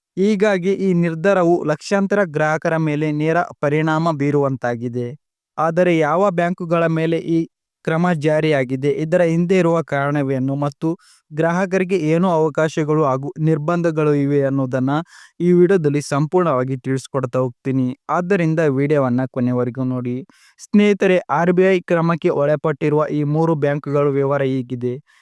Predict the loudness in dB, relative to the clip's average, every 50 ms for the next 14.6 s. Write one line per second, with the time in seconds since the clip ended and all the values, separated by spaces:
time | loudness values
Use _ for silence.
0 | _ _ -6 0 2 4 4 4 4 4 4 4 4 2 0 -2 -2 -2 -2 0
1 | 0 0 0 2 0 0 0 -2 -2 0 2 4 4 2 2 2 0 0 0 0
2 | 0 -2 -2 -2 -4 _ -4 -2 -2 -2 0 0 0 0 0 0 0 -2 -2 -2
3 | -4 -4 -4 -2 -2 -4 -2 -2 -2 -2 -2 -6 -10 _ _ _ _ _ _ -2
4 | -2 -2 0 0 0 0 0 -2 0 2 2 2 2 2 2 2 2 0 0 -2
5 | 0 0 -2 -2 0 0 2 2 2 0 -2 -2 0 2 2 2 2 0 -2 -2
6 | -2 0 0 0 0 0 0 -2 -2 -2 -4 -4 -2 0 0 0 -2 -2 -2 -2
7 | -2 -2 -2 -4 -4 -4 -2 0 0 0 -2 -6 -14 -20 -20 _ _ -2 -2 0
8 | 0 2 2 2 2 2 0 0 0 0 0 2 2 0 0 -2 -6 -6 -2 0
9 | 0 0 0 0 0 0 2 2 0 0 -2 -2 -2 0 -2 -2 -2 -2 -4 -4
10 | -2 -2 -2 -2 -2 -2 -4 -4 -4 -4 -8 -12 _ _ _ _ _ _ -2 0
11 | 2 2 2 2 2 2 2 2 0 0 -2 -2 -2 -2 -2 0 0 2 2 2
12 | 0 0 0 -2 -2 -2 -2 0 0 0 2 2 2 2 2 0 -2 -4 -2 -2
13 | 0 -2 0 0 2 2 2 2 2 0 0 0 0 0 0 0 -2 0 0 0
14 | 2 2 2 0 -2 -4 -4 -4 -4 -4 -4